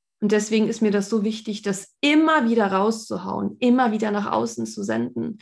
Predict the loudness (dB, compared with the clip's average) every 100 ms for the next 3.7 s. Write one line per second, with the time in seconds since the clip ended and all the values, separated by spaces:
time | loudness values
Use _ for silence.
0 | -18 -20 -2 2 4 4 4 2 2 2
1 | 2 -2 0 0 2 2 2 -2 -10 -20
2 | _ _ -6 -4 0 0 2 4 2 0
3 | -4 -2 -2 0 0 0